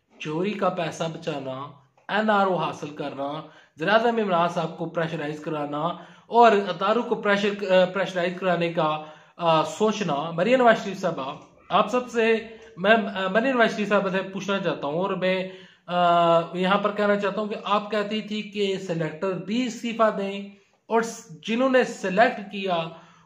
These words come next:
वो भी इस्तीफा दें। आपने तो जो आपके लाहौर convention हुआ था दो हज़ार बीस में,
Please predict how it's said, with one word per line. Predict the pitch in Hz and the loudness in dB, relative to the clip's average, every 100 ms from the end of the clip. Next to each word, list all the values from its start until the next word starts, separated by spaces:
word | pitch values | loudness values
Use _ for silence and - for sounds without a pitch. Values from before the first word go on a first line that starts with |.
| _ | _
वो | 208 254 | 6 8
भी | 247 | 6
इस्तीफा | 220 - 202 196 180 | 0 -2 -2 2 0
दें। | 135 120 107 - - _ | 0 -8 -12 -16 -20 _
आपने | 170 185 226 226 226 | 4 8 8 4 0
तो | 226 202 196 202 202 - _ 170 | 0 0 2 0 -4 -14 _ -14
जो | 160 185 190 | -4 0 0
आपके | 190 175 185 185 185 | 2 4 4 4 0
लाहौर | 175 160 180 185 | 2 4 2 2
convention | 175 165 160 196 | 0 0 -2 -4
हुआ | 185 165 156 | 0 0 2
था | 165 | -2
दो | 156 151 | -2 -4
हज़ार | 160 151 135 | -2 -2 -2
बीस | 175 233 226 | -4 -4 -4
में, | 208 196 202 | -6 -6 -6